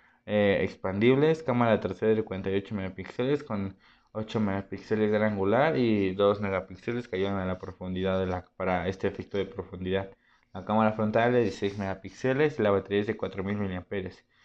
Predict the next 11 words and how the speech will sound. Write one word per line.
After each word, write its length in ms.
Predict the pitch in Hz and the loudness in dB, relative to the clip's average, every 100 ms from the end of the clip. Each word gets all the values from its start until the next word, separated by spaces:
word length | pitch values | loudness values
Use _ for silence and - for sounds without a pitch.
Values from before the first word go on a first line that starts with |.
| _ | _
En 160 | - 101 | -10 -2
teoría, 260 | 107 113 131 | 2 4 4
el 80 | |
sistema 280 | 139 - 135 | 2 0 0
operativo 520 | 127 120 110 123 123 | 4 2 2 2 0
que 100 | 123 | 0
intentará 840 | 110 107 101 104 - 101 104 107 - | -4 -6 -8 -8 -8 -2 -2 -2 -6
o 140 | - 101 | -8 -6
integrará 540 | 98 101 98 98 104 | -4 0 2 2 2
este 200 | 104 - | 0 -2
dispositivo 680 | 101 - 98 - 113 117 131 | -4 -6 -14 -10 -2 -2 -2